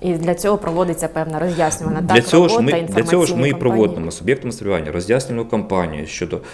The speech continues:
Speaker 2: обов'язкового використання касової техніки.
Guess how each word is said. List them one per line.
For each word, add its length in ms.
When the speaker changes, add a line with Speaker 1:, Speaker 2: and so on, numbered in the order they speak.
Speaker 2:
обов'язкового 640
використання 540
касової 560
техніки. 560